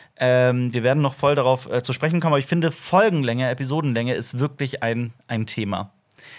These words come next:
Ich werde auch innerhalb dieser Folge an ein, zwei Stellen sagen, wo ich finde, dass sie das noch ein bisschen mehr hätten ausführen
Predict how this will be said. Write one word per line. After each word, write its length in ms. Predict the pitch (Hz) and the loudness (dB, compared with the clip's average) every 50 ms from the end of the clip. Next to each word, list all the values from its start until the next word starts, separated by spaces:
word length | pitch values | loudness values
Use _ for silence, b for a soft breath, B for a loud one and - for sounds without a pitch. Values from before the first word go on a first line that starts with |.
| B B B B B _ _ | B B B B B _ _
Ich 200 | - 147 143 123 | -6 -6 -2 0
werde 220 | 139 180 220 233 196 | 2 4 4 4 4
auch 220 | 165 175 170 - - | 4 2 0 -2 -4
innerhalb 460 | 208 247 269 247 190 170 151 139 - | -2 2 2 4 4 4 2 2 0
dieser 200 | 143 131 131 123 | -2 -2 -2 -2
Folge 320 | 127 - 131 135 139 165 | 0 0 0 2 2 2
an 140 | 160 147 131 | 2 0 0
ein, 240 | - 151 180 214 226 | -2 -2 -2 0 0
zwei 220 | - - 165 170 | 0 0 0 0
Stellen 400 | 165 - - 165 156 151 151 151 | -2 -2 0 0 0 2 2 2
sagen, 520 | 135 143 139 160 175 175 147 147 147 131 131 | 2 2 2 4 2 2 0 0 -2 -2 0
wo 160 | 147 160 - | 0 -2 -2
ich 200 | - 160 - - | -2 -4 -6 -4
finde, 320 | - 165 165 160 165 151 | -4 -2 0 0 -2 -2
dass 180 | 147 147 139 - | -2 -2 -2 -2
sie 60 | 151 | -2
das 180 | 139 143 - 147 | -4 -4 -2 -2
noch 140 | 139 131 | -2 -2
ein 80 | 147 143 | 0 0
bisschen 260 | 151 147 - - 143 | -2 -2 -2 -2 -2
mehr 140 | 139 135 131 | 0 0 0
hätten 280 | 135 143 139 - 143 131 | 0 0 -2 -2 -4 -2
ausführen 640 | - 131 143 135 - - - - 139 127 120 117 | 0 0 0 0 0 -2 -2 0 0 0 0 -2